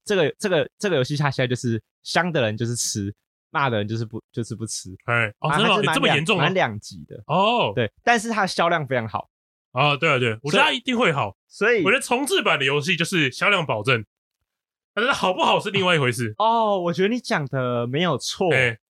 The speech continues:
Speaker 1: 对，因为大家冲着它的名气。
Speaker 2: 炒冷饭嘛。
Speaker 1: 因为他就是知道你们在乎这个I P，他才要重置嘛。
Speaker 2: 哎，哎。
Speaker 1: 他干嘛重置一个完全没有人知道的游戏？
Speaker 2: 哦，<laughs> 讲到这个，
Speaker 1: 嗯。
Speaker 2: 那个有一款游戏叫做 Final Fantasy。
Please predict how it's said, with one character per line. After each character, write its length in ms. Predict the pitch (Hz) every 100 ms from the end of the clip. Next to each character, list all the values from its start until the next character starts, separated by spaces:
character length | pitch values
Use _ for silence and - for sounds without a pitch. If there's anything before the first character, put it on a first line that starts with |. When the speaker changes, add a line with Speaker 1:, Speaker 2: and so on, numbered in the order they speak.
| -
Speaker 1:
对， 240 | 165 117
因 160 | - 202
为 80 | 208
大 140 | 196
家 120 | 196
冲 280 | - 214 180
着 100 | 147
它 100 | 151
的 140 | 147 131
名 180 | 113
气。 220 | 117 - 156
Speaker 2:
炒 100 | 185
冷 160 | 180
饭 220 | 131 156
嘛。 80 | 117 - _
Speaker 1:
因 120 | 247
为 80 | 302
他 220 | - -
就 140 | 254 247
是 100 | 226
知 140 | 226
道 100 | 220
你 80 | 170
们 260 | 127 120 117
在 220 | - 196
乎 100 | 180
这 140 | 170 185
个 80 | -
I 180 | 120
P， 340 | 123 - 110 107
他 120 | - 123
才 80 |
要 140 | 127 135
重 240 | - 107 -
置 160 | 117
嘛。 40 | 117
Speaker 2:
哎， 300 | 120 123 117
哎。 40 |
Speaker 1:
他 60 | -
干 120 | 277
嘛 100 | 220
重 240 | 202 180
置 180 | 175 208
一 60 | 185
个 180 | 156 139
完 120 | 151
全 160 | 160 160
没 140 | 185
有 100 | 170
人 140 | 120 123
知 120 | 143
道 180 | 147 120
的 60 |
游 120 | 107 208
戏？ 160 | -
Speaker 2:
哦， 120 | 101 - _
<laughs> 120 | _
讲 140 | 127
到 80 | 127
这 80 | 135
个， 120 | 120 -
Speaker 1:
嗯。 220 | 123 110 98 _ _ _ _ _
Speaker 2:
那 100 | 117 110
个 360 | 107 107 117 -
有 120 | 123
一 60 | 131
款 140 | 120
游 80 | 110
戏 80 | 123
叫 80 |
做 240 | 117 113 113 -
Final 300 | 151 160 170
Fantasy。 440 | - 175 151 -